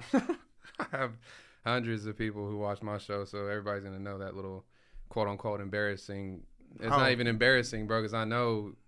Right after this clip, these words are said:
Speaker 1: I know people go through. That's why I say it, 'cause it's just like,
Speaker 2: A hundred percent.
Speaker 1: it's not even, maybe even with that, you know, it's just with whatever you're trying to do in life. And it's, and I know when watching the show, I always talk about, like, you know, "I don't do this, I don't do that," but it's just like, "No, I have my struggles too, man," and that's a huge one for me right now.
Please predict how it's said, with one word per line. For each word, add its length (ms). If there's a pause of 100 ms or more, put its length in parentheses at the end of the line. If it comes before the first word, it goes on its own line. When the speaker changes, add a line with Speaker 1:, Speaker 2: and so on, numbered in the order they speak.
(300)
Speaker 1:
I 100
know 160
people 280
go 180
through. 140
That's 120
why 120
I 20
say 300
it, 120
'cause 120
it's 120
just 160
like, 220
Speaker 2:
A 20
hundred 300
percent. 400
Speaker 1:
it's 160
not 160
even, 180
maybe 220
even 240
with 200
that, 480
you 120
know, 120
it's 100
just 180
with 140
whatever 280
you're 140
trying 180
to 80
do 220
in 100
life. 400
And 180
it's, 100
and 460
I 60
know 200
when 160
watching 320
the 40
show, 240
I 60
always 280
talk 220
about, 320
like, 240 (100)
you 100
know, 220
"I 120
don't 140
do 100
this, 180
I 60
don't 60
do 60
that," 120
but 100
it's 80
just 160
like, 120
"No, 80
I 100
have 160
my 140
struggles 340
too, 180
man," 220
and 80
that's 160
a 40
huge 360
one 100
for 140
me 80
right 200
now. 140